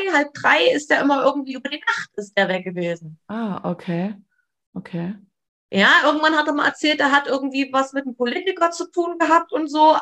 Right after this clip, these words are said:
Speaker 1: aber wie und was genau? Man weiß ja nicht, was haben die da alles veranstaltet. Es wurden ja auch Menschen getötet.
Speaker 2: Okay.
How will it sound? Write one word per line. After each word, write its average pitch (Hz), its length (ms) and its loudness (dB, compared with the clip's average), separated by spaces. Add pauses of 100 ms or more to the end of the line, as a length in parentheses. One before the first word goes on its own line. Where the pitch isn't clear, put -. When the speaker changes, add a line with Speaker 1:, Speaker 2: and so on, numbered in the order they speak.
Speaker 1:
aber 247 320 2
wie 415 180 -4
und 233 260 -2
was - 260 0
genau? 247 520 2 (220)
Man 240 240 -2
weiß 349 200 2
ja 277 120 0
nicht, 294 340 -10 (140)
was - 460 -4 (220)
haben 269 200 2
die 254 160 -6
da 233 160 4
alles 226 400 0
veranstaltet. 202 920 -2 (280)
Es - 200 -14
wurden 262 300 -2
ja - 80 -2
auch - 160 0
Menschen 349 640 -2
getötet. 220 600 -4 (580)
Speaker 2:
Okay. 190 560 -4